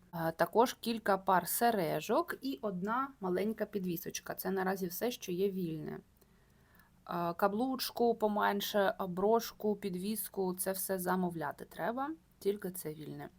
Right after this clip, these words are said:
Камінчики класного червоного відтінку, чомусь на відео темніше виглядають, мені здається, ніж в житті. По вазі, артикулам все те саме, в принципі, сережки також на англійській застібці.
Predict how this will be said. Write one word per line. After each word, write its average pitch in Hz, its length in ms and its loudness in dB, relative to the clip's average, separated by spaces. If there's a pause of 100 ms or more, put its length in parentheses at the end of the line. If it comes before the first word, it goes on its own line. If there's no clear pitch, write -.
(800)
Камінчики 202 800 2
класного 175 600 4
червоного 180 600 0
відтінку, 190 640 0
чомусь 185 440 -2
на 180 80 2
відео 170 280 0
темніше 165 540 0
виглядають, 160 560 -4
мені 151 160 -6
здається, 151 440 -6
ніж 156 260 -8
в 160 60 -8
житті. 196 440 -4 (760)
По 262 140 0
вазі, 226 460 2
артикулам 185 520 0
все 180 180 -4
те 208 140 -4
саме, 285 340 2
в 240 40 -4
принципі, 202 420 -4
сережки 190 440 -2
також 170 360 -4
на 180 60 -2
англійській 175 520 -2
застібці. 254 580 -2